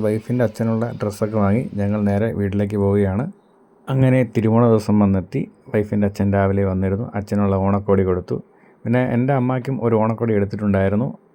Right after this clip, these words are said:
അമ്മയ്ക്കുമുള്ള ഓണക്കോടിയും കൊടുത്തു. ഇനി അടുത്ത ഞങ്ങൾ പൂക്കളം ഇടാൻ പോവുകയാണ്. വൈഫ് അങ്ങനെ പൂക്കളം ഇടാനുള്ള തയ്യാറെടുപ്പിലാണ്. അങ്ങനെ അത്തപ്പൂക്കളം എല്ലാം ഇട്ട് കഴിഞ്ഞു. അതിനോട് ചേർന്ന് നിന്ന് എല്ലാവരും കുറച്ച് ഫോട്ടോ ഒക്കെ എടുത്തു. ആ സാരിയാണ്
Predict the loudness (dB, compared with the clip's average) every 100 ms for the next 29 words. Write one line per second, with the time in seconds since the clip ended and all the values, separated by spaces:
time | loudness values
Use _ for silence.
0 | -6 -4 -4 -2 -2 -2 0 -2 0 0
1 | 2 0 -2 -4 -8 -12 -16 -16 -10 -2
2 | 0 0 -2 -4 -2 -2 -4 -6 _ -8
3 | 0 2 4 2 0 0 0 0 -2 -6
4 | -8 -8 -6 -6 -6 -6 -6 -8 -6 -4
5 | -2 -4 -4 -4 -4 -4 -4 -4 -6 -8
6 | -6 -8 -12 -20 _ _ _ _ _ _
7 | 2 4 4 2 0 2 4 4 4 2
8 | 4 4 6 4 2 0 2 4 2 2
9 | 2 2 4 2 2 2 2 4 4 2
10 | 0 0 0 -2 2 2 2 0 0 -4
11 | -6 -6 0 0 2 0 2 2 2